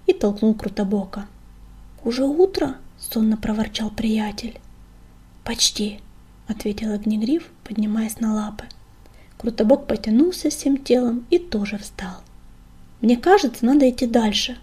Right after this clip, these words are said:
по тоннелю», предложил Огнегриф, отворачиваясь от серого света в конце коридора. «Тоннель идет прямо под гремящей тропой, так что мы выйдем прямо к...»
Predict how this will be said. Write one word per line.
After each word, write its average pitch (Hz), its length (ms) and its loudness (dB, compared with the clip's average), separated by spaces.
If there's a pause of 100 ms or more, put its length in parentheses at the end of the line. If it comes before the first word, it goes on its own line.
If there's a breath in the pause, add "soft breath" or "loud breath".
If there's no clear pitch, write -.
по 202 100 -6
тоннелю», 220 540 2 (460)
предложил 220 480 -2
Огнегриф, 214 680 -2
отворачиваясь 233 840 -4
от 208 180 -6
серого 208 360 -2
света 277 420 -6
в - 80 -18
конце 208 320 -6
коридора. 214 600 -2 (640)
«Тоннель 269 400 6
идет 190 280 -2 (100)
прямо 240 360 2
под 208 180 -4
гремящей 220 560 2
тропой, 214 580 -4 (300)
так 240 140 4
что - 160 2
мы 226 140 6
выйдем 294 360 8
прямо 277 300 6
к...» - 180 -16